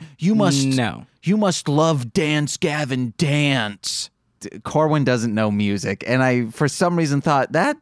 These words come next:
Speaker 1: that one's pretty big, but no.
Speaker 2: That's not, is that a lyric from a Fall Out Boy song?
Speaker 1: No, that's a band. Called, I
Speaker 2: Oh.
Speaker 1: mean, it could also be, oh, you love Isles and Glaciers.
Speaker 2: The f-,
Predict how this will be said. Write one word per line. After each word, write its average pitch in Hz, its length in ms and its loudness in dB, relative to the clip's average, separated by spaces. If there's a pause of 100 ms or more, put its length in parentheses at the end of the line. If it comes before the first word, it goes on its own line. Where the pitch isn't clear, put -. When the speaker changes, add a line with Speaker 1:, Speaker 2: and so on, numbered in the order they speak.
(140)
Speaker 1:
that 190 240 0
one's 349 200 -2
pretty 123 360 0
big, 107 480 0
but 104 380 0 (440)
no. 95 520 -2
Speaker 2:
That's 185 360 -2
not, 277 300 0 (220)
is 190 120 0
that 233 300 0
a 214 100 -2
lyric 196 340 0
from 180 220 -2
a 139 80 0
Fall 170 340 0
Out 208 240 0
Boy 214 200 2
song? 233 560 0 (140)
Speaker 1:
No, 147 280 2
that's 139 220 0
a 131 40 2
band. 117 640 -2 (120)
Called, 143 260 2
I 143 80 2
Speaker 2:
Oh. 143 40 2
Speaker 1:
mean, 151 140 0
it 147 160 -2
could 147 180 2
also 123 320 2
be, 120 320 0
oh, 147 180 2
you 147 200 2
love 127 340 2
Isles 110 460 2
and 104 180 0
Glaciers. 95 960 -2 (280)
Speaker 2:
The 135 80 -4
f-, - 240 -12